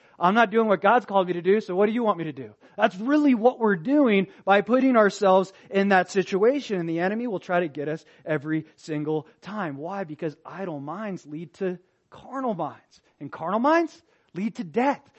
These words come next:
That's what Paul says in Romans chapter eight, verse six. He says just that.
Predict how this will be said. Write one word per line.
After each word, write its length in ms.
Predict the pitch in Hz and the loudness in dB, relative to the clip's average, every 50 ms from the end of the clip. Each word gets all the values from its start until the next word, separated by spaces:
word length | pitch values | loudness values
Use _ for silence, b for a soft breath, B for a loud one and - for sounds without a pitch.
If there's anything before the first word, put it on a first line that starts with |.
| b b b | b b b
That's 200 | 180 208 202 - | 0 0 2 2
what 160 | 262 - - | -2 -4 -2
Paul 260 | - 226 240 262 262 | 0 0 2 2 2
says 300 | - - 196 190 175 156 | 2 2 2 2 2 0
in 120 | 170 156 | -4 -4
Romans 480 | 160 185 220 254 269 233 196 180 175 - b b b b b | 0 2 4 4 4 4 2 0 -2 -4 b b b b b
chapter 400 | - 220 220 226 - 208 180 - - | 2 2 2 2 0 -4 -4 -2 0
eight, 240 | 214 233 247 - | -2 -2 -2 -4
verse 220 | 185 185 175 160 - | -4 -4 -4 -4 -4
six. 300 | - - 294 262 - - | -6 -4 -4 -4 -4 -6
He 100 | 190 170 | -14 -8
says 260 | - - 214 202 180 | -2 0 0 0 0
just 280 | 165 190 185 175 - - | -2 -4 -6 -6 -6 -6
that. 320 | 240 269 294 240 - _ | -4 -4 -4 -4 -6 _